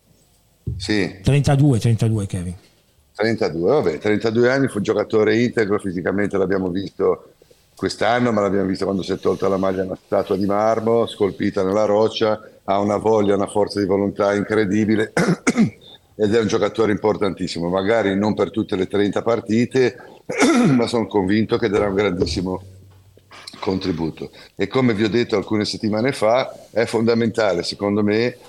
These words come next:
Speaker 1: che Gilardino possa partire per Moena col settanta per cento, l'ottanta per cento della squadra fatta, soprattutto nelle posizioni fondamentali che sono quelle che sappiamo. Eh, in difesa siamo abbastanza bene, anzi direi bene,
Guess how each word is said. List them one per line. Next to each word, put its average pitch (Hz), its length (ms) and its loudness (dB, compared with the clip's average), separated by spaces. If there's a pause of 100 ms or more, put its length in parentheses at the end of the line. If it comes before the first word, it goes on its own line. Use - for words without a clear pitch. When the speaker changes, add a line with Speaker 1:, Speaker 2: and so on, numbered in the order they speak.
(100)
Speaker 1:
che 90 140 -2
Gilardino 98 540 0
possa 101 280 -4
partire 92 420 -2
per 92 200 -2
Moena 87 580 -2 (300)
col 90 240 -2
settanta 104 500 -4
per 90 180 -2
cento, 92 300 -4
l'ottanta 92 360 -2
per 92 120 -2
cento 95 240 -4
della 98 140 -2
squadra 85 260 -4
fatta, 71 440 -12 (300)
soprattutto 107 600 -2
nelle 113 240 0
posizioni 90 720 -2
fondamentali 95 960 -2 (360)
che 82 100 -8
sono 85 300 -4
quelle 85 220 -2
che 82 80 -10
sappiamo. 87 760 -2 (280)
Eh, 76 460 -4
in 73 100 -8
difesa 107 500 0
siamo 113 240 0
abbastanza 107 640 -2
bene, 98 320 2
anzi 92 240 -4
direi 87 220 0
bene, 78 440 0